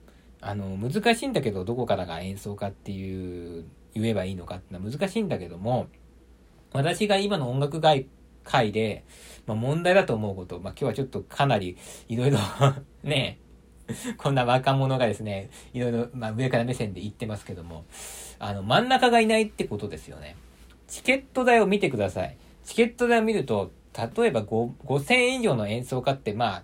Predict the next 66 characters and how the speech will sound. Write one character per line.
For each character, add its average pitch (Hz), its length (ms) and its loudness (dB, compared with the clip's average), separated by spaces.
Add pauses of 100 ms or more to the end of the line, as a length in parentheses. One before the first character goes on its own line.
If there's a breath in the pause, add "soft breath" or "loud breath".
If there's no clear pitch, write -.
(120)
い 127 120 -2
ま 147 140 6
す 131 120 -6
よ 107 80 -2
ね。 160 140 2
超 143 240 0
有 117 180 2
名 117 200 -2
人。 95 140 -10
も 180 140 0
っ 226 80 -2
と 160 100 -4
有 139 140 0
名 175 100 -2
人 151 60 -2
だ 131 60 -2
っ - 20 -14
た - 60 -4
ら 98 60 -2
一 165 160 -8
万 170 200 4
円 185 120 2
以 180 40 2
上 156 100 0
の 110 60 -2
人 101 160 -10
も 90 80 -8
い 87 60 -12
ま 87 100 -8
す。 82 220 -14 (260 loud breath)
だ 208 100 6
け 202 60 2
ど、 139 80 2
下 254 320 10
は 254 320 10 (200 soft breath)
千 202 360 4
円 208 140 4
と 214 120 -2
か 120 180 0 (260)
五 135 120 4
百 156 300 2
円 190 160 0
と 113 120 -4
か 95 100 -8
な 87 100 -8
ん 85 100 -14
で 82 60 -16
す - 140 -18
よ。 76 140 -14 (380 loud breath)
要 262 280 6
す 302 80 0
る 277 100 2
に、 123 300 0
二 135 180 -2
千 - 180 0 (140)
円 120 220 0
と 104 120 -6
か - 140 -6
三 226 480 0
千 233 320 0 (460)
と 110 100 -6
か 90 320 -2 (300 soft breath)
四 196 260 2
千 214 300 2
と 107 100 -6
か、 80 300 -8